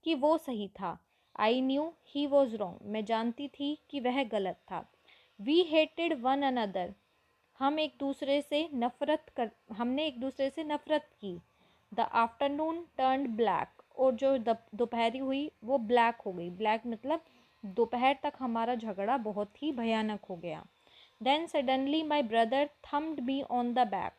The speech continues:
और फिर अचानक से, suddenly means अचानक से, मेरे भाई ने, thumb मतलब होता है पैटेड करना, यानी थपथपाना। मेरे भाई ने मेरे कंधे पर थपथपाया,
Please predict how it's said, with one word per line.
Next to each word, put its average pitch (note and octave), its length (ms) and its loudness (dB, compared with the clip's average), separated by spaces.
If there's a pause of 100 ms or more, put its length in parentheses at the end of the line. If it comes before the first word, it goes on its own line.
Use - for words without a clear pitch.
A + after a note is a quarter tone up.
और A3+ 120 0
फिर C#4+ 240 -6 (100)
अचानक B3+ 500 -2 (100)
से, F#3+ 120 -4
suddenly G#3+ 580 -2
means D#4+ 180 -6
अचानक A3+ 500 -4 (120)
से, D#4 180 -2 (400)
मेरे D4 260 4
भाई B3+ 320 2
ने, C4 160 0
thumb C#4+ 580 -4
मतलब C#4 280 -2
होता A#3 240 -2
है C4+ 80 2
पैटेड B3 640 -2
करना, F3 320 -8
यानी A3+ 280 -2
थपथपाना। F#3+ 840 -8 (500)
मेरे C4+ 260 0
भाई C4 280 2
ने C#4 160 -2
मेरे C#4 240 -2
कंधे A#3+ 400 -2
पर C4+ 180 -4
थपथपाया, A#3 800 -4